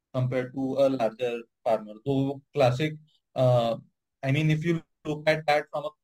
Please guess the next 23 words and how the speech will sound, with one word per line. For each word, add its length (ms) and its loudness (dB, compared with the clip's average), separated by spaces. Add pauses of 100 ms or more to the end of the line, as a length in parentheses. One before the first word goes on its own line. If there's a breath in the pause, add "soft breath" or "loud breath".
capitalist 400 -4
point 240 -2
of 80 -8
view, 120 -4
it 80 -10
will 140 -8
never 200 -6
work। 240 -18
A 120 -8
small 360 -4
farmer 320 0
will 180 -4
always 300 -4
remain 340 -10
poor, 200 -14 (340 soft breath)
and 240 -4
the 180 4
resources 600 -4
will 260 -6 (120)
keep 200 -4
getting 300 0
extinguished। 680 -4
And 280 -6